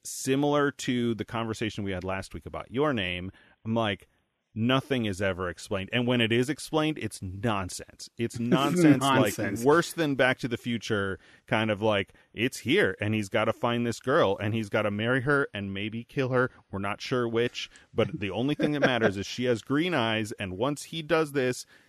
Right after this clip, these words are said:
Speaker 1: then he'll be mortal flesh again, and also he's immortal because of reasons, because of a curse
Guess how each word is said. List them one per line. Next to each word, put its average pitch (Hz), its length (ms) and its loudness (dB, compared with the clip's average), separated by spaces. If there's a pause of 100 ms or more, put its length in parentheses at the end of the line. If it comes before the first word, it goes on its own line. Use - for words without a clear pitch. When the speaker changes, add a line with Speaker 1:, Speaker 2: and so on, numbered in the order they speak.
Speaker 1:
then 117 220 2
he'll 117 400 2 (140)
be 110 280 -4 (220)
mortal 135 480 0 (160)
flesh 131 560 0
again, 151 480 -2 (260)
and 110 140 0
also 131 360 0
he's 139 480 -4
immortal 131 440 0
because 127 380 -2
of 110 180 -6
reasons, 143 560 -4 (200)
because 131 300 -2
of 117 100 0
a 113 80 0
curse 165 540 2